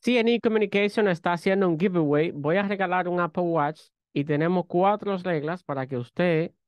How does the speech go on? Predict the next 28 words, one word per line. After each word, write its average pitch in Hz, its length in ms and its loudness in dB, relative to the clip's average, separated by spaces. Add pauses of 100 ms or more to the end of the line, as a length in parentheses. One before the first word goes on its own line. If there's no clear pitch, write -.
(200)
participe 202 800 -2
y 143 180 -6
se 131 160 -2
gane 135 340 0
ese 131 300 -2
Apple 131 240 -4
Watch. 123 420 -6
¿Cuáles 165 280 -4
son 160 200 -2
esas 151 320 -4
cuatro 151 460 -4
reglas? 123 460 -4
Número 147 360 2
uno, 117 240 -4 (380)
suscríbete 160 580 -6
a 185 60 -2
mi 185 140 -2
canal. 185 440 -2 (400)
Dos, 135 480 -2 (360)
comparte 156 880 -2
el 151 180 -6
canal 156 420 0
o 139 120 0
el 139 80 -4
video 165 360 0
con 117 200 -6
cinco 175 400 -2
personas. 170 680 -2